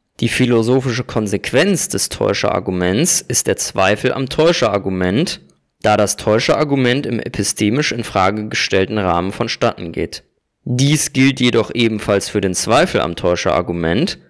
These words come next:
weshalb auch dieser in Zweifel gezogen werden muss. Ad infinitum.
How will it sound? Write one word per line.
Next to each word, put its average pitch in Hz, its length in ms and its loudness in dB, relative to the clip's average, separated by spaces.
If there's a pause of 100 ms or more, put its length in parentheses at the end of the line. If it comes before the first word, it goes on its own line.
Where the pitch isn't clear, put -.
(160)
weshalb 107 400 0
auch - 140 -4
dieser 120 360 -2
in 143 80 -4
Zweifel 135 460 0
gezogen 87 480 -2
werden - 320 -2
muss. - 300 -12 (120)
Ad 101 300 0
infinitum. 117 680 -2